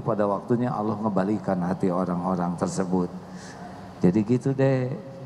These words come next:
Jadi kalau ada yang nyakitin mah, ingat aja surat An-Nisa tujuh sembilan,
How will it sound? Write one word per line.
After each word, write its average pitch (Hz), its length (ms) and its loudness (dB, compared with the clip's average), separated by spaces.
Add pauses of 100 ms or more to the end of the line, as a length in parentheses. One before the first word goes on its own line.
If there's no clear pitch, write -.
(400)
Jadi 104 240 4
kalau 110 220 0
ada 113 100 4
yang 110 240 2
nyakitin 131 400 2
mah, 147 240 2
ingat 107 240 0
aja 143 320 2
surat 110 400 2
An-Nisa 104 480 0
tujuh 113 240 4
sembilan, 113 540 0